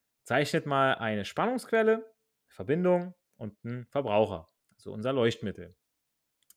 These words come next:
Schaltzeichen könnt ihr euch mal im Internet raussuchen oder im Tabellenbuch die Azubis. Wir schließen an ein Netzteil,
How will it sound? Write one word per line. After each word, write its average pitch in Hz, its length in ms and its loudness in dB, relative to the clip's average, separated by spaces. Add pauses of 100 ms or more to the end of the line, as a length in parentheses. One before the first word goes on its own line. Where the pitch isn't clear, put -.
(220)
Schaltzeichen 117 880 -6 (100)
könnt 104 200 -12
ihr 104 40 -4
euch 101 160 -12
mal 92 120 -10
im 98 280 -14 (1300)
Internet 107 400 -8
raussuchen 90 460 -18 (240)
oder 104 260 -2
im 110 140 -4
Tabellenbuch 117 720 0 (220)
die 104 120 -10
Azubis. 87 640 -12 (1400)
Wir 127 160 2
schließen 247 360 2
an 196 100 2
ein 165 80 2
Netzteil, 190 680 0